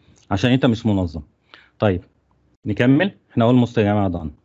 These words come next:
آه، ديسكشن بورد خلاص. ايه وسيله ال-، ال-، الاتصال تانية؟ ان انت ممكن، آه، تبعت لي،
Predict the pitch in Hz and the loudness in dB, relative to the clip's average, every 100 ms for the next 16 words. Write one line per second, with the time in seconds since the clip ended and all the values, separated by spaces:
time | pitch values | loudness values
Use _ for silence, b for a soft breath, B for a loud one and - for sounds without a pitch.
0 | _ _ _ b b b b 113 104 104 | _ _ _ b b b b 0 2 4
1 | 101 101 98 98 95 98 107 143 135 120 | 4 2 2 2 0 -2 -2 -2 0 0
2 | 131 127 127 190 - _ _ _ _ - | 0 -2 -2 -4 -6 _ _ _ _ 0
3 | 139 139 123 139 127 117 110 107 98 95 | 2 2 2 0 -2 -6 -12 -8 -8 -10
4 | - 95 92 - 131 123 117 117 117 107 | -12 -10 -10 -4 -2 -2 0 0 0 -2
5 | _ _ _ _ 117 170 180 170 208 180 | _ _ _ _ 0 0 0 -2 -2 0
6 | 147 127 113 107 101 101 117 113 156 - | 2 2 0 0 -4 -4 -2 0 0 -2
7 | 151 | -6